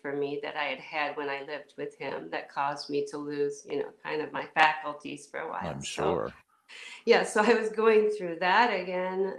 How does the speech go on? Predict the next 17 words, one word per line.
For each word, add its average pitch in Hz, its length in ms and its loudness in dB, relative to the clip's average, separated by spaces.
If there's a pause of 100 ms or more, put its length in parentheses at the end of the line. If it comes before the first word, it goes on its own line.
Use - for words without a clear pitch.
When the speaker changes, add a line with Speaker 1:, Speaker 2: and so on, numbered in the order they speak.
(100)
Speaker 1:
in 185 220 -4
a 180 180 -2
little 185 260 0
bit, 175 380 -2 (160)
you 214 140 0
know, 180 500 0 (100)
but 196 400 -2 (1600)
thankfully, 185 1120 0
you 170 80 -2
know, 160 580 0 (1000)
I 180 40 -10
had 175 200 2
my 151 100 4
husband, 160 640 -2
obviously, 147 1000 -6
and, 151 360 -6
um, 156 440 -6